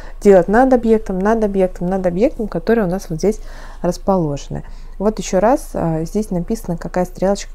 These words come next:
куда. Назад Ctrl и правая, э, скобочка в одну сторону, и Ctrl и правая скобочка — это вперёд. Пробуйте, делайте, эта практика нарабатывается, освоите, всё будет хорошо. Юбочка у вас получилась красивой, мне нравится.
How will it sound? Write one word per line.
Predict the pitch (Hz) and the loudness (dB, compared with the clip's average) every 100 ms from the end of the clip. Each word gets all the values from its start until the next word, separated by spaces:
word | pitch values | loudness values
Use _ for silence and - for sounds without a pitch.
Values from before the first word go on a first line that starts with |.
| - | -6
куда. | 156 147 | -2 -2
Назад | 160 180 170 151 - | 0 0 0 -4 -2
Ctrl | 180 170 165 156 170 | 0 0 0 -4 -4
и | |
правая, | 170 - 170 160 156 156 - - - - - - | -4 0 2 2 -2 -2 -6 -12 -12 -12 -12 -12
э, | - 80 80 - - - - - - - - - | -8 -6 -6 -8 -10 -12 -12 -14 -14 -14 -14 -12
скобочка | - - - 170 165 165 - - 165 - - - - - - - - - - - | -12 -6 0 2 2 -4 -6 -8 -10 -10 -12 -14 -14 -14 -14 -14 -14 -14 -12 -6
в | |
одну | 170 247 | -2 -2
сторону, | 320 - 349 - 339 - | -2 0 2 2 0 -2
и | |
Ctrl | 202 214 226 - 190 - | 0 0 0 0 -2 -2
и | |
правая | 185 - 185 170 | 0 4 6 6
скобочка — | 170 - 320 311 - - - | 2 0 2 0 -2 -4 -2
это | 233 214 | -2 -4
вперёд. | - 160 156 - - - - - - - | -8 -6 -6 -8 -12 -12 -12 -12 -12 4
Пробуйте, | 269 311 285 214 - | 8 8 6 2 0
делайте, | 190 214 254 247 214 - 180 | 0 4 6 4 2 -4 -4
эта | 190 - | -4 -4
практика | 214 202 - - | -2 -2 -2 -6
нарабатывается, | 175 175 180 190 254 240 190 175 - 170 | -4 -2 -2 -2 -2 -2 -2 -4 -6 -8
освоите, | 170 - 196 202 165 | -6 -4 -4 -4 -6
всё | - 180 | -8 -6
будет | 175 160 | -6 -8
хорошо. | - 165 - 170 | -6 -8 -6 -6
Юбочка | 175 240 - - | -4 -6 0 4
у | 156 | 4
вас | - | 2
получилась | - 170 180 170 | -4 -6 -6 -8
красивой, | 170 165 - 185 | -8 -8 -8 -6
мне | 160 160 | -4 -4
нравится. | 147 143 160 - | -6 -8 -10 -14